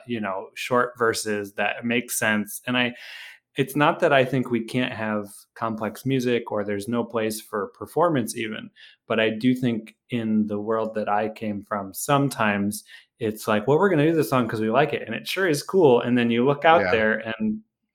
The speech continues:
Speaker 1: you know, the average person who's not a musician or a vocalist is not really on board 'cause they can't be,
Speaker 2: Yeah,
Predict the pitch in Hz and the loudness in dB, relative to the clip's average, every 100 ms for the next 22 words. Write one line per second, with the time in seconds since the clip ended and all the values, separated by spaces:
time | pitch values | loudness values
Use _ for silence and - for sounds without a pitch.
0 | _ 135 156 117 117 127 127 117 135 165 | _ -2 2 2 2 2 4 6 4 0
1 | - 151 151 135 120 127 120 110 127 131 | 0 2 2 0 0 0 2 2 2 2
2 | 117 127 123 120 117 110 131 - 110 104 | 0 -2 -4 -4 -2 0 0 0 -4 -4
3 | - _ 151 135 127 127 117 127 143 139 | -10 _ -12 -8 -10 -6 -2 -2 -2 -2
4 | 139 139 127 127 180 196 180 160 175 196 | 0 2 2 2 0 -2 -4 -2 0 2
5 | 320 320 - - 101 92 90 | 0 0 -6 -8 -6 -2 -4